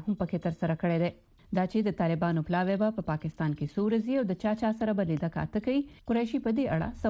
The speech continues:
ونه ویل. خو زیاته کړه چې په افغانستان کې ډیر خلک ګڼي چې د افغانستان د سولې او ثبات او خوشحالۍ په لړ کې پاکستان رول ترسره کولی شي. اخوا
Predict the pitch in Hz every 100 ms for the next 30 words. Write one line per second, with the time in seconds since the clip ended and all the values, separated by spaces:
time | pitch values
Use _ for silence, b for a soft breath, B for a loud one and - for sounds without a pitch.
0 | 185 170 160 160 156 - - - - 170
1 | 214 247 220 214 208 220 190 165 - 165
2 | 156 165 165 160 151 160 - 156 147 151
3 | 170 240 233 185 175 175 165 - 185 175
4 | 156 - 220 247 220 175 185 233 214 214
5 | 220 - - 214 214 214 254 190 175 170
6 | - 175 - 185 208 - 233 233 - 208
7 | 214 170 - 165 185 170 175 170 165 160
8 | 180 - 233 226